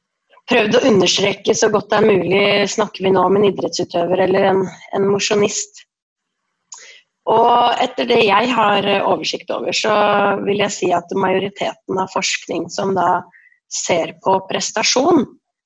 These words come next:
så er den ofte utført på godt trente, veldig ofte godt trente studenter eller idrettsutøvere.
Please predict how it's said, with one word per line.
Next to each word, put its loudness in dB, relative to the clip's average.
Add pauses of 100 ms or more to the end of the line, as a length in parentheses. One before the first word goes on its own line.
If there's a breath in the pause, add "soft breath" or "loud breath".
så 0
er 0
den 0
ofte -4
utført -6 (100)
på 2 (480)
godt -2
trente, -2
veldig 0
ofte -2
godt -2
trente -2
studenter -2
eller 0
idrettsutøvere. -6